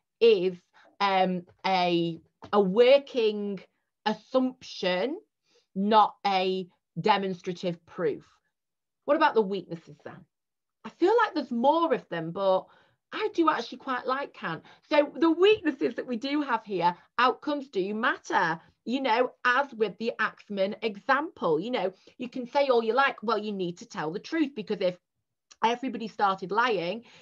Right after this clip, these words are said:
you know, it wouldn't be legislated in the kingdom of ends. But actually,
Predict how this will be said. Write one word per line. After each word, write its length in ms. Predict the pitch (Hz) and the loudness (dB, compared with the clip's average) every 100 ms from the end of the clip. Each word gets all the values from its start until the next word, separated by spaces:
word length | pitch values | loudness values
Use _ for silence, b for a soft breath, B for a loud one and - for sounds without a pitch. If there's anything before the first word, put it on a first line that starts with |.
| _ | _
you 80 | 220 | -4
know, 160 | 208 196 | -4 -2
it 140 | - | -4
wouldn't 300 | 196 208 214 | 2 2 2
be 80 | 214 | -2
legislated 680 | 202 196 180 185 180 190 175 | -2 -2 -8 -10 -6 -8 -8
in 120 | 190 185 | -8 -8
the 60 | |
kingdom 380 | 185 196 170 180 | -10 -10 -8 -8
of 100 | 196 | -2
ends. 280 | 262 233 175 b b | -2 -2 -8 b b
But 140 | - 214 | -2 2
actually, 680 | 294 - - 208 175 185 | 0 -2 -4 -2 -2 -4